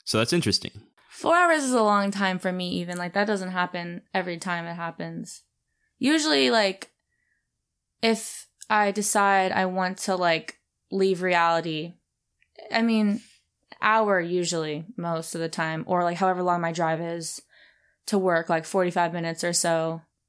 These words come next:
Speaker 2: or however long it takes me to, like, go to sleep at night, which can be, like, up to an hour, an hour and a half.
Speaker 1: I mean, so I do the same thing sometimes. Like, I'll, you know, like, in the shower or going to bed,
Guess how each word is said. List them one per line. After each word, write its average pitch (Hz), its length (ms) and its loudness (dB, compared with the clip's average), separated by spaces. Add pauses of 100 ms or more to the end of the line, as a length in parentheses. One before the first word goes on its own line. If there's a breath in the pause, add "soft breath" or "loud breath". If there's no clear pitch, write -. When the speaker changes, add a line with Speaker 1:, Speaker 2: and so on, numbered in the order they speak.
(340)
Speaker 2:
or 180 480 0 (140)
however 196 220 2
long 185 240 0
it 180 80 -4
takes 175 200 -2
me 180 120 -4
to, 175 60 -2
like, 170 160 -2
go 180 100 0
to 175 80 -2
sleep 175 220 -4
at 160 120 -4
night, 156 200 -4
which 160 180 -6
can 180 100 -8
be, 170 120 -6
like, 170 160 -10
up 170 120 -10
to - 80 -10
an 175 80 -8
hour, 165 200 -6
an 165 60 -8
hour 170 140 -8
and 165 120 -8
a 170 40 -8
half. - 260 -12 (380)
Speaker 1:
I 143 60 -2
mean, 165 100 2
so 202 140 2
I 226 80 2
do 226 80 -2
the 160 80 2
same 113 280 2
thing 92 200 0
sometimes. 92 420 0
Like, 113 140 0
I'll, 110 260 2
you 113 80 2
know, 92 140 2
like, 90 160 0
in 98 80 0
the 92 80 0
shower 87 560 2
or 98 140 0
going 95 220 2
to 92 60 2
bed, 85 480 0